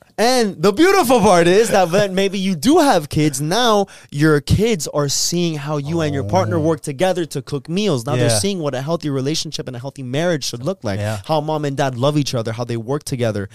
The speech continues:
Speaker 1: how, how they're able to, to create things together. All, and, and as, as well as also eating a good meal, which
Speaker 2: Yeah.
Speaker 1: instead of you probably eating the same thing that your parents don't know how to cook, always eating
Speaker 2: Yeah.
Speaker 1: out, ordering food, bringing in McDonald's, pizzas, whatever,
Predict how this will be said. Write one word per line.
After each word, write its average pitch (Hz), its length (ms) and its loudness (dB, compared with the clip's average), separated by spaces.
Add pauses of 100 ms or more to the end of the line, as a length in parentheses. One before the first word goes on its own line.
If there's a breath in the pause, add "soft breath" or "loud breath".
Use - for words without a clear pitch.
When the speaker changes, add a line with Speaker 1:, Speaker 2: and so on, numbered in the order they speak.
(160 loud breath)
Speaker 1:
how, 135 240 0
how 131 180 -2
they're 131 220 -4
able 147 240 -2
to, 135 300 -2 (240 loud breath)
to 151 120 -6
create 143 540 -6
things 131 220 -4
together. 104 440 -4 (400 loud breath)
All, 139 460 4
and, 143 140 -4
and 127 140 -6
as, 127 100 -12
as 127 180 -4
well 151 180 0
as 123 200 2
also 123 380 -4 (220)
eating 131 260 -6
a 113 60 -6
good 101 200 -8
meal, 110 380 -8
which 113 140 -2
Speaker 2:
Yeah. 117 60 -2
Speaker 1:
instead 117 220 -6
of 117 140 -8
you 117 80 -6
probably 120 280 -4
eating 117 200 -12
the 101 80 -10
same 117 240 -8
thing 117 200 -10
that 98 100 -8
your 92 80 -10
parents 117 260 -8
don't 117 80 -12
know 113 80 -10
how 110 80 -6
to 110 80 -8
cook, 107 240 -10
always 117 260 -4
eating 117 200 -6
Speaker 2:
Yeah. 104 140 -4
Speaker 1:
out, 101 100 -8
ordering 123 340 -8
food, 110 340 -10 (300 loud breath)
bringing 135 260 -6
in 135 120 -2
McDonald's, 120 480 -4
pizzas, 127 340 -6
whatever, 120 460 -2